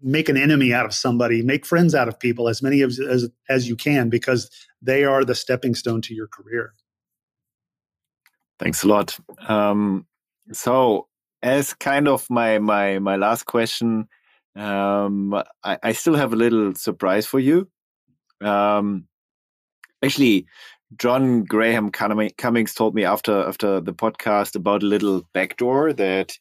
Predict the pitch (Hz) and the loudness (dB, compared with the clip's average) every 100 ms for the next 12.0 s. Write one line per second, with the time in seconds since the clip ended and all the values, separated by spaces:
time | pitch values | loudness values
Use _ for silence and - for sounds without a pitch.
0 | _ - 120 120 127 135 135 - 123 120 | _ -14 -4 -4 -2 -2 -2 0 2 4
1 | 117 - _ - - - 127 135 - 147 | 2 0 _ -20 -20 -8 -4 -4 -4 -6
2 | 131 120 107 90 113 - - 110 110 107 | -4 -2 -2 0 -2 -2 -4 0 2 2
3 | - 107 98 98 120 - 135 143 127 113 | 2 0 0 -2 -2 -2 0 0 2 2
4 | 107 113 123 120 117 127 113 107 101 101 | 4 2 2 0 -2 -6 -2 0 2 0
5 | - - - 101 123 131 117 - 110 110 | -4 -6 -2 0 2 2 0 0 0 0
6 | - 131 127 131 123 _ 117 123 135 - | 0 0 2 2 0 _ -8 -6 -4 -6
7 | - - _ - _ 123 139 196 - _ | -10 -20 _ -20 _ -2 0 -2 -6 _
8 | _ _ _ _ _ _ - 123 123 123 | _ _ _ _ _ _ -2 0 2 0
9 | - 131 151 - 175 339 - 175 143 135 | -2 -2 -2 0 2 2 2 2 4 4
10 | 120 107 - _ _ _ _ _ _ _ | 4 2 -2 _ _ _ _ _ _ _
11 | - 120 147 139 - 113 98 90 90 | -6 -2 2 2 2 2 2 2 -2